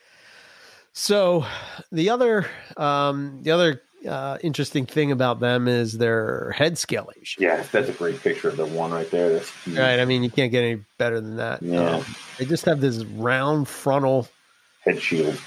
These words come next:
Speaker 2: Yeah.
Speaker 1: head shield. It's just, uh, not sure why. Um,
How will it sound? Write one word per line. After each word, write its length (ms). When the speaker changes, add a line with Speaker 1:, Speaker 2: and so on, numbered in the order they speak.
Speaker 2:
Yeah. 240
Speaker 1:
head 220
shield. 360
It's 220
just, 320
uh, 440
not 240
sure 280
why. 460
Um, 680